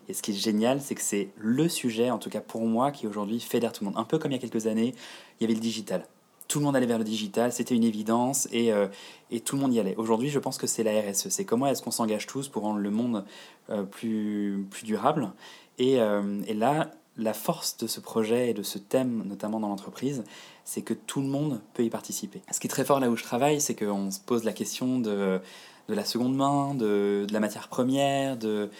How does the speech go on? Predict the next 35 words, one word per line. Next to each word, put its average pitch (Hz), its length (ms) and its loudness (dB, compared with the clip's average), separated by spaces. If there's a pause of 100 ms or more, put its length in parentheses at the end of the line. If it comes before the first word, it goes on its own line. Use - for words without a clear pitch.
(280)
de, 104 300 -2
des 101 100 0
savoir-faire. 135 800 0 (320)
Il - 40 4
y - 20 6
a - 40 8
des 107 140 0
vrais 123 420 0
sujets, 143 320 0
en 135 80 2
tout 127 120 -8
cas 131 120 4
long 127 280 2
terme, 143 300 4
qui 113 120 -10
sont 190 160 -8 (100)
passionnants 135 500 -2 (460)
et 113 80 -4
qui - 160 -10
fédèrent 143 520 2
parce 120 140 -6
qu'on 113 140 0
est 117 80 2
dans 113 100 0
du 98 160 -4
vrai 98 240 -4
storytelling 127 560 0
et 110 40 0
des 101 120 -2
belles 127 240 0
histoires 120 600 -6 (360)
pour - 160 -8
tout - 140 -8
le 107 60 -2
monde. 139 280 0